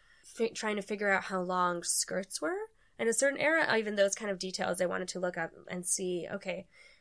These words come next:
what kind of shoes did people wear? What were the streets like? Were there horse-drawn carriages at this time still? You know, these are things that I try to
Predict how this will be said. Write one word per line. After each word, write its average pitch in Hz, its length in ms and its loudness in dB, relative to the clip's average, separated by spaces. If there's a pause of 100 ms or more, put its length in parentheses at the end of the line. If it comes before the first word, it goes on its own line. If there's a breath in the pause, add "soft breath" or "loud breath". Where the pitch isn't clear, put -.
what 196 380 -6
kind 180 220 -12
of - 80 -10
shoes 302 300 0
did 277 140 -8
people 277 300 -6
wear? 254 340 2
What 208 160 0
were 190 120 0
the 165 100 -6
streets 254 640 -2
like? 240 520 0
Were 196 100 -2
there 185 160 -4
horse-drawn 175 520 -6
carriages 247 680 0
at 233 120 -6
this 233 180 -4
time 226 300 -8
still? 220 340 -2
You 214 100 -2
know, 190 120 0
these 196 180 -2
are 196 180 2 (300 loud breath)
things 196 240 0
that 190 140 2
I 180 80 2
try 185 240 0
to 180 260 -2